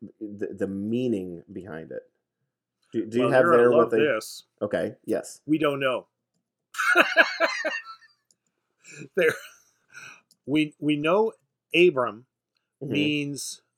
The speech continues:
Speaker 2: "a God is mighty."
Speaker 1: Okay.
Speaker 2: Uh, not specific as to which one.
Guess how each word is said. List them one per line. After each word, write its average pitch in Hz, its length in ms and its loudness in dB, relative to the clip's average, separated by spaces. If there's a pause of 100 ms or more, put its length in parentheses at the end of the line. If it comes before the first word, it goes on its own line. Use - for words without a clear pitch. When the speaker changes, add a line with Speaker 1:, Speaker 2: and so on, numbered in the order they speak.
(800)
Speaker 2:
"a 160 220 4
God 143 520 2
is 113 160 -6
mighty." 110 420 -10 (1200)
Speaker 1:
Okay. 113 320 0 (760)
Speaker 2:
Uh, 120 220 -4 (180)
not 131 260 -2
specific 147 440 -2
as 120 160 -6
to 120 100 -8
which 113 240 -8
one. 101 280 -12